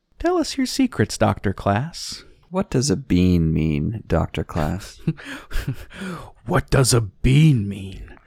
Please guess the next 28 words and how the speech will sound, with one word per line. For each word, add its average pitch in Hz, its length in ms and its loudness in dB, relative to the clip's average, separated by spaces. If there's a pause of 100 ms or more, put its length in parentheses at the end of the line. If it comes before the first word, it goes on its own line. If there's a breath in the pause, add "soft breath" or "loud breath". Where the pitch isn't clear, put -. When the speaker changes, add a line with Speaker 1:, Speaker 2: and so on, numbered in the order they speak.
(400 soft breath)
Speaker 2:
Michael, 104 720 0 (380 soft breath)
what 120 360 0
does 113 180 -2
a 85 240 -2
bean 104 480 -2
mean? 85 460 -10 (680)
Speaker 1:
<laughs> - 60 0 (2000 loud breath)
These 165 200 4
are 160 120 6
the 143 80 4
most 139 320 2
gruntled 170 380 4
employees 165 540 4
that 175 80 -2
we 180 120 -4
have. 151 360 -2
Um, 131 380 4 (1080 loud breath)
yeah, 160 200 2
man, 156 300 4
that's 139 200 0
about 165 240 4
it. 180 260 4 (400)
I 117 80 -4
think 127 220 0
we've 123 140 4
wrapped 127 280 4
it 127 80 2
up. 131 280 2